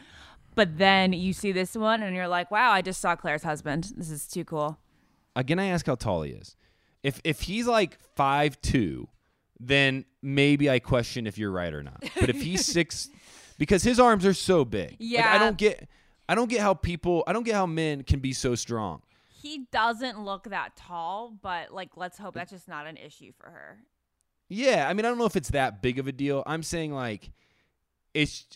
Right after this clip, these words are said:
Speaker 2: it's mostly just impressed. I'm mostly just impressed with the size of every single dude who submitted a picture, like, how strong they all,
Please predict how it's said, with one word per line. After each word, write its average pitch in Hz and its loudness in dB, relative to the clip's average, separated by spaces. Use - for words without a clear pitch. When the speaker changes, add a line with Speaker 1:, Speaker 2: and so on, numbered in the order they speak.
Speaker 2:
it's 143 -6
mostly 156 0
just 131 -4
impressed. 113 -4
I'm 135 -6
mostly 160 0
just 113 -6
impressed 95 -4
with 117 -6
the 113 -6
size 104 -2
of 98 -2
every 113 -2
single 113 -6
dude 95 -4
who 101 -4
submitted 107 -6
a 95 -4
picture, 110 -4
like, 107 -4
how 107 -6
strong 92 -10
they 98 -10
all, 101 -8